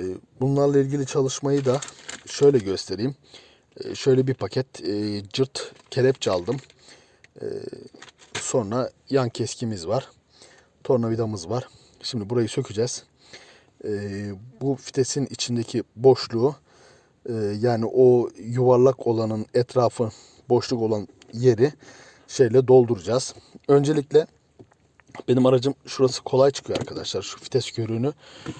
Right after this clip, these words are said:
şöyle yukarı doğru aldık. Bahsetmiş olduğumuz olay buranın içi. Görüyorsunuz arkadaşlar. Yani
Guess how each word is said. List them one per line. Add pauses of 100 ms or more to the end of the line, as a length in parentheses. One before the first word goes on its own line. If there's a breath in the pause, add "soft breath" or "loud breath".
(200 loud breath)
şöyle
yukarı
doğru
aldık. (640 loud breath)
Bahsetmiş
olduğumuz
olay (1400 soft breath)
buranın (220)
içi. (640)
Görüyorsunuz
arkadaşlar. (600 loud breath)
Yani